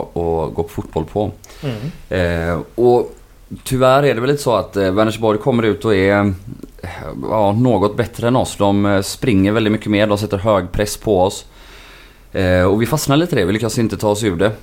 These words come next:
Speaker 1: Eh, en sån här dag saknar man ju en Jonas Lindberg som man vet, eh, att man hade kunnat stoppa in bollen på, och så hade han, eh, klivit förbi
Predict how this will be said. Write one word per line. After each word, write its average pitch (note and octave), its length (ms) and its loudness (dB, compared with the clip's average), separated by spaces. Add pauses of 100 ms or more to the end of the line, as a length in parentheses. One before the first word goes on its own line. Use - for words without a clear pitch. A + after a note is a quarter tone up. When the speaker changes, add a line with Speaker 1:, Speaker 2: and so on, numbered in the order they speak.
Speaker 1:
Eh, F2+ 480 0
en F#2+ 80 0
sån G#2 140 -2
här G#2 100 0
dag G#2 160 0
saknar F#2 320 -4
man F2 120 -4
ju G2 360 0
en F#2+ 180 2
Jonas G2 260 2
Lindberg F#2+ 400 2
som G2+ 180 -6
man F#2+ 120 0
vet, E2+ 340 -4
eh, E2 200 0
att D#2+ 80 -4
man F2+ 120 -2
hade F2+ 120 -4
kunnat F2+ 200 -4
stoppa - 240 -2
in F#2 140 2
bollen F2 220 0
på, D#2 160 -2
och D2 160 -2
så - 80 -6
hade E2+ 140 -2
han, F2 340 0
eh, D#2+ 140 2
klivit F2 280 -2
förbi F#2 340 -2